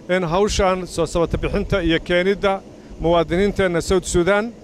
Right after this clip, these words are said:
ay socoto, insha Allahuna sii socon doonto inta muwaadiniinteenna ugu dambaysa ee doonaysa waddankooda inay ku soo laabtaan ay yimaadaan. Waxaan mar labaad u mahadcelinayaa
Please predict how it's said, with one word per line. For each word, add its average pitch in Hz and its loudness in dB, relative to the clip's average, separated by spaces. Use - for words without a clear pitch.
ay 170 2
socoto, 185 0
insha 185 0
Allahuna 180 2
sii 190 0
socon 170 -2
doonto 165 0
inta 202 2
muwaadiniinteenna 175 2
ugu 180 2
dambaysa 175 0
ee 160 2
doonaysa 185 2
waddankooda 175 2
inay 170 0
ku - -4
soo 185 2
laabtaan 170 0
ay 170 2
yimaadaan. 160 2
Waxaan 190 0
mar 190 2
labaad 208 2
u 214 2
mahadcelinayaa 202 2